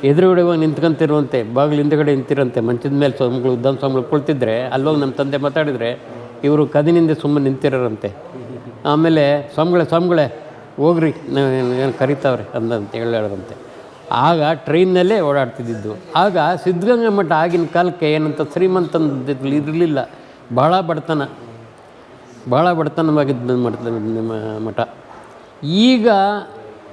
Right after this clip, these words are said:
ಎಲ್ಲ ಸಾಕಷ್ಟಿದೆ, ವ್ಯವಸ್ಥೆ ಮಾಡಬೇಕು, ಸುಧಾರಿಸ್ತಾ ಇದೆ, ಚೆನ್ನಾಗಿದೆ. ಇವತ್ತು ನೋಡಿದೆ, ನನಗೆ ಸಮಾಧಾನಕ್ಕೂ ತುಂಬ ಸಂತೋಷ ಆಯಿತು. ಸಿದ್ಧಗಂಗಾ ಮಠದ ವ್ಯವಸ್ಥೆ, ನಿಮ್ಮ ದಾಸೋಹದ ನೋಡಿ ತುಂಬ ಸಂತೋಷ ಆಯಿತು.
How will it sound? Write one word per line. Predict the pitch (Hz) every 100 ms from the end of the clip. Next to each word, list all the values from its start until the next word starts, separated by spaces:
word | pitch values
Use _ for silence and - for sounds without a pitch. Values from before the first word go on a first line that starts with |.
| - -
ಎಲ್ಲ | 127 185 196
ಸಾಕಷ್ಟಿದೆ, | 180 170 175 190 165 - 180 175 170 123
ವ್ಯವಸ್ಥೆ | 139 170 175 180
ಮಾಡಬೇಕು, | 160 160 151 147 156 147 151
ಸುಧಾರಿಸ್ತಾ | 147 156 147 - 156
ಇದೆ, | 143 143
ಚೆನ್ನಾಗಿದೆ. | 131 135 139 175 147 131 127
ಇವತ್ತು | 135 135 139
ನೋಡಿದೆ, | 127 156 147 131 120
ನನಗೆ | 120 139 135 131 135
ಸಮಾಧಾನಕ್ಕೂ | 127 151 147 139 -
ತುಂಬ | 127 156 165
ಸಂತೋಷ | - 139 135 160 127
ಆಯಿತು. | 117 104 117 - - 135 - - - -
ಸಿದ್ಧಗಂಗಾ | 127 165 165
ಮಠದ | 151 135 127
ವ್ಯವಸ್ಥೆ, | 135 170 131 139
ನಿಮ್ಮ | 131 127 123 120 110
ದಾಸೋಹದ | 127 131 151 139 135 123 107
ನೋಡಿ | 113 135 123 113 - - - - - - - - -
ತುಂಬ | 151 151 139 113
ಸಂತೋಷ | 110 123 120 117 120
ಆಯಿತು. | 104 -